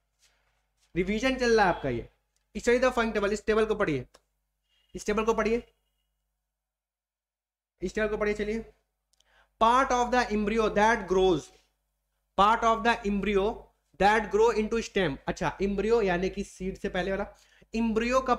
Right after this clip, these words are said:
पार्ट जो स्टेम बनाता है, तो चलो भैया हम बता दिए ये क्या है, ये क्या है, ये प्लूम्यूल है,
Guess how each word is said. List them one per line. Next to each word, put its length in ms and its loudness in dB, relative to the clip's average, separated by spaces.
पार्ट 280 4
जो 160 2
स्टेम 340 -2
बनाता 260 2
है, 60 0
तो 80 -4
चलो 220 0
भैया 220 4
हम 100 -2
बता 240 4
दिए 220 0
ये 120 2
क्या 180 2
है, 180 -2
ये 80 2
क्या 180 2
है, 400 -2
ये 80 0
प्लूम्यूल 480 -2
है, 100 -12